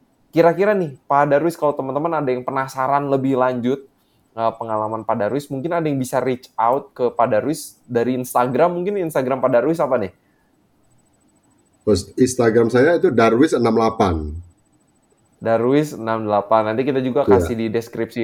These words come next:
Speaker 1: eh, podcastnya ya, supaya
Speaker 2: Boleh.
Speaker 1: teman-teman kalau misalnya ada yang pengen reach out ke Pak Darwis.
Speaker 2: Oh, dengan senang hati. Karena saya di kompleks saya juga, saya sekarang, eh, kalau ada yang pingin lari umpamanya ya kan, saya juga bantu,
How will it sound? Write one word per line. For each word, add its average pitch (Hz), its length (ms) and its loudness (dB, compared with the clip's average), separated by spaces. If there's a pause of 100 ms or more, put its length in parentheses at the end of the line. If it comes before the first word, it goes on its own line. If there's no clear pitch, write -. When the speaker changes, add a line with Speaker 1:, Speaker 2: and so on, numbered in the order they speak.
Speaker 1:
eh, 101 760 -4
podcastnya 131 540 -2
ya, 113 120 4 (440)
supaya - 240 -8
Speaker 2:
Boleh. 101 320 6
Speaker 1:
teman-teman 90 160 0
kalau 110 220 -2
misalnya 104 420 -10
ada 101 160 -2
yang 101 80 -10
pengen 101 240 -8
reach 156 240 -4
out 123 400 0
ke - 80 -8
Pak 104 160 -2
Darwis. 101 400 -2
Speaker 2:
Oh, 95 240 2
dengan 95 400 4
senang 98 240 4
hati. 98 480 2
Karena 101 180 2
saya 143 380 2
di 113 240 4
kompleks 107 400 2
saya 123 80 4
juga, 123 240 2
saya 117 160 4
sekarang, 135 480 0
eh, 107 400 0
kalau 107 240 4
ada 104 160 4
yang 107 100 4
pingin 104 600 2 (400)
lari 110 400 4
umpamanya 120 400 4
ya 104 160 4
kan, 113 160 -2
saya 139 240 0
juga 107 240 4
bantu, 98 320 4